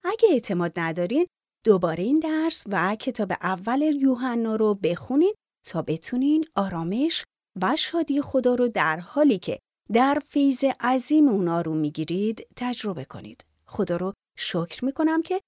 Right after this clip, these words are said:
شما تصمیم گرفتید کلام خدا رو با ما مطالعه کنید و منتظریم که در درس بعدی این کتاب عظیم، اول یوحنا رو ادامه بدیم.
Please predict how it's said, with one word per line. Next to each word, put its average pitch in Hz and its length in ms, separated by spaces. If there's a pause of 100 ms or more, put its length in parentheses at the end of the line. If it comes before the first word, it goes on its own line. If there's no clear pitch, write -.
(180)
شما 185 360
تصمیم 220 580
گرفتید 175 520 (340)
کلام 269 420 (100)
خدا 214 280
رو 196 80
با 175 140
ما 151 120
مطالعه 165 540
کنید 349 360 (100)
و 262 220 (280)
منتظریم 175 720
که 262 320
در 160 300
درس 175 380
بعدی 277 540 (440)
این 311 320
کتاب 185 480 (180)
عظیم، 180 600 (140)
اول 208 380
یوحنا 214 520
رو 170 340
ادامه 185 480
بدیم. 139 300